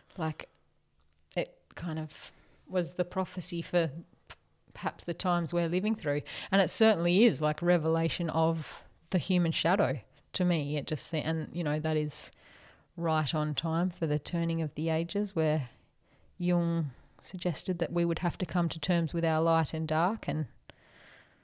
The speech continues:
you know, that's, that's the work.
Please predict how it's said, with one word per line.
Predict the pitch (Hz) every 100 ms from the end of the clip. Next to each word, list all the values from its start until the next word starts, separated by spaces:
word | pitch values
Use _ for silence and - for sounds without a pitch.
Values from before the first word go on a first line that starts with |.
| _ _ -
you | 175
know, | 165 185 165
that's, | 170 - - - - - _ _ -
that's | 196 -
the | - 175
work. | 156 165 160 139 -